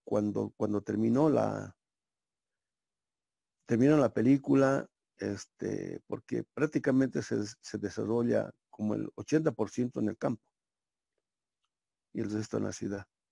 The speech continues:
Ah, se estrenó aquí, bueno, la gente lo vio, estaba muy lindo, fue impactante todo eso.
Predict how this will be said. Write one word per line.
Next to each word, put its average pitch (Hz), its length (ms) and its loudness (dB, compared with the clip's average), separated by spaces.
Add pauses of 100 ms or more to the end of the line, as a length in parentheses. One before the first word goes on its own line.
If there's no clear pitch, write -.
(1400)
Ah, 104 800 0 (2500)
se - 160 -2
estrenó 120 340 2
aquí, 123 520 6
bueno, 107 240 -2
la 104 60 -6
gente 107 260 -4
lo 98 140 -2
vio, 117 400 2
estaba 107 300 0
muy 104 180 -2
lindo, 113 460 -4
fue 113 140 -4
impactante - 600 -6
todo - 260 -14
eso. - 140 -20